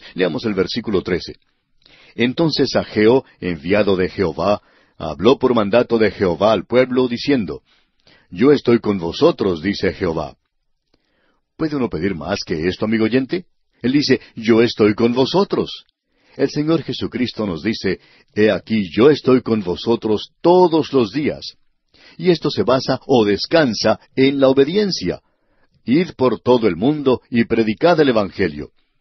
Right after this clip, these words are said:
Él no dijo, "Yo estaré con ustedes si se quedan sentaditos y no hacen nada para Dios".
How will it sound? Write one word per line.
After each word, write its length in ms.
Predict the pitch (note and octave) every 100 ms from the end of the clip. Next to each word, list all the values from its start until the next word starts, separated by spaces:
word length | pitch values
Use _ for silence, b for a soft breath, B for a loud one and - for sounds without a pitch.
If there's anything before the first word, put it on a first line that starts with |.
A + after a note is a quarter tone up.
| _ _
Él 120 | D3+
no 100 | C#3+
dijo, 320 | A#2+ A2+ A#2 - B
"Yo 200 | G#2+ G#2+
estaré 320 | A#2+ - G#2+ A2+
con 140 | G#2+
ustedes 500 | F2+ C3 C3 B2 - b
si 160 | - D#3+
se 120 | A2+
quedan 300 | - A#2 A2
sentaditos 920 | G2 F#2 D#2+ D#2+ A2 D#3+ - C3 A2 G2
y 60 |
no 120 | A#2
hacen 260 | D3+ D3+ C3+
nada 240 | C#3+ C3+
para 200 | A#2+ A#2
Dios". 420 | A#2 G3+ A2+ -